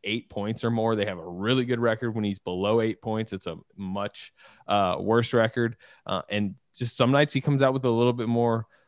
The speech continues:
uh, attacking mentality. And he had a couple of those dribble handoffs early. Remember the dunk he had?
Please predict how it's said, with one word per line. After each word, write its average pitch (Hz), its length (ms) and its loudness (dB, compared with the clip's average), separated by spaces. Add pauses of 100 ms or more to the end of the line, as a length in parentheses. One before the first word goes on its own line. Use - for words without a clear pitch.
(160)
uh, 101 260 2
attacking 117 600 0
mentality. 107 560 2
And 95 100 -2
he 101 60 2
had 107 160 2
a 120 40 0
couple 113 280 0
of 107 40 -2
those 101 180 -2
dribble 104 260 -2
handoffs 98 360 -4
early. 95 140 -4
Remember 123 220 2
the 110 80 2
dunk 104 340 -2
he 135 120 2
had? 135 400 2